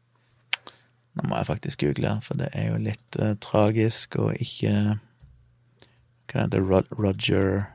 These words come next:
Ailes, som lager den, eh, filmen. Det gikk jo en serie på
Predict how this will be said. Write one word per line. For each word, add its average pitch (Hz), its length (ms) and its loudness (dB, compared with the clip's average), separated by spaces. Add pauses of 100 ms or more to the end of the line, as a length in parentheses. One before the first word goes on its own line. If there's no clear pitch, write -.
(360)
Ailes, 110 880 4 (2000)
som - 160 -4
lager 110 240 -2
den, 104 240 0
eh, 107 320 -2 (880)
filmen. 120 480 4
Det 107 100 6
gikk 123 140 4
jo 107 40 8
en 107 60 4
serie 104 500 6
på 95 420 6